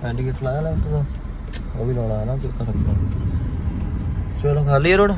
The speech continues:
ਚਲੋ ਫਿਰ ਜਾਣ ਦਿਓ, ਖਾਲੀ ਹੈ ਤਾਂ। ਚਲੋ, ਚਲੋ, ਚਲੋ, ਚਲੋ, ਚਲੋ, ਚਲੋ, ਚਲੋ। ਠੀਕ ਹੈ, ਚਲੋ। ਬਸ ਹਾਫ ਤੋਂ ਖਿਆਲ ਰੱਖਣਾ ਕਿ ਕਲੱਚ ਨਹੀਂ ਜ਼ਿਆਦਾ ਛੱਡਣਾ। ਬਾਕੀ ਜੇ ਥੱਲੇ ਨੂੰ ਆ ਗਈ ਉਤਰਾਈ ਤੇ ਫਿਰ ਕਲੱਚ ਫੁੱਲ ਦੱਬ ਲਈਦਾ ਹੁੰਦਾ।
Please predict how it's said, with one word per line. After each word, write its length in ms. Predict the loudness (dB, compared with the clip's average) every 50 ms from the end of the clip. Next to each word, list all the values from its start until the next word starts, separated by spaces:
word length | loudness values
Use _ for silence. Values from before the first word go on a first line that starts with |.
| 0 -4 -4 -6 -6 -6 -6 -6 -6 -6 -8 -8 -8 -8 -8 -8 -10 -10 -8 -6 -6
ਚਲੋ 200 | -4 -2 -2 -2
ਫਿਰ 100 | -2 -2
ਜਾਣ 140 | -2 -2 0
ਦਿਓ, 240 | 0 0 0 2 2 2 2 4 4
ਖਾਲੀ 300 | 4 4 2 2 0 0
ਹੈ 60 | 0
ਤਾਂ। 160 | 0 0 0 0 0 -2 -4 -4
ਚਲੋ, 160 | -2 -2 -2 -2
ਚਲੋ, 220 | -2 -2 -2 -2
ਚਲੋ, 240 | -2 -2 -2 -2 -2
ਚਲੋ, 240 | -2 -2 -2 -2 -2 -2
ਚਲੋ, 120 | -4 -4 -4
ਚਲੋ, 260 | -4 -4 -4 -4 -4 -4
ਚਲੋ। 160 | -4 -4 -4 -4 -6 -6 -6 -6 -6 -6 -6 -6 -6 -6 -4 -4 -4 -4 -4 -6 -6 -4 -4 -4 -4 -4 -4 -4 -4 -4 -4 -4 -4
ਠੀਕ 320 | -4 -2 -2 -2 -2 -2 -2
ਹੈ, 60 | -2 -2 -4 -4 -4 -4 -4 -4 -4 -4 -4 -4 -4 -4 -4 -4 -4 -4 -4 -4 -4 -4 -4 -4 -4 -4 -4 -4 -4 -4 -6 -6 -4 -4 -4 -2
ਚਲੋ। 220 | -2 -2 -2 -2 -4 -4 -4 -4 -4 -4 -4 -4 -4 -4 -4 -4 -6 -6 -6 -6 -6 -4 -2
ਬਸ 100 | -2 -2
ਹਾਫ 360 | -2 0 2 4 4 4 2 0 -2 -2 0
ਤੋਂ 440 | 2 2 4 4 2 2 0 -2 -4 -6 -6 -2
ਖਿਆਲ 220 | 2 4 4 4
ਰੱਖਣਾ 240 | 4 4 2 2 2
ਕਿ 80 | 2 2
ਕਲੱਚ 280 | 2 2 2 2 0
ਨਹੀਂ 120 | -2 -2 0
ਜ਼ਿਆਦਾ 200 | 0 0 0 0
ਛੱਡਣਾ। 280 | 0 0 0 0 0
ਬਾਕੀ 260 | 2 4 2 2 4 2
ਜੇ 80 | 0
ਥੱਲੇ 320 | 0 2 2 2 4 4 4
ਨੂੰ 120 | 6 6
ਆ 60 | 4 4
ਗਈ 60 | 4
ਉਤਰਾਈ 360 | 2 4 4 6 6 4 4
ਤੇ 120 | 2 0
ਫਿਰ 100 | 2 2
ਕਲੱਚ 260 | 4 4 4 2 2 0
ਫੁੱਲ 160 | 0 0 2
ਦੱਬ 180 | 2 0 0 0
ਲਈਦਾ 260 | -2 -2 -2 -2 -2
ਹੁੰਦਾ। 260 | -2 -2 -2 -2 -2